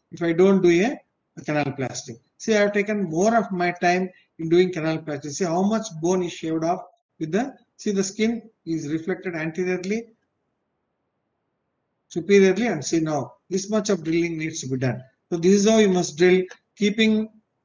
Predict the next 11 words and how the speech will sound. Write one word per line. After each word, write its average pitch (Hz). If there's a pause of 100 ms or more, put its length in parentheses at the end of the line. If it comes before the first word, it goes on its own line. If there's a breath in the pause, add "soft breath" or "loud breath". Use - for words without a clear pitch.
(140)
the 170
temporomandibular 170
joint 156
in 143
the 170
view. 196 (960)
Sometimes 196
it 185
may 170
be 165
exposed, -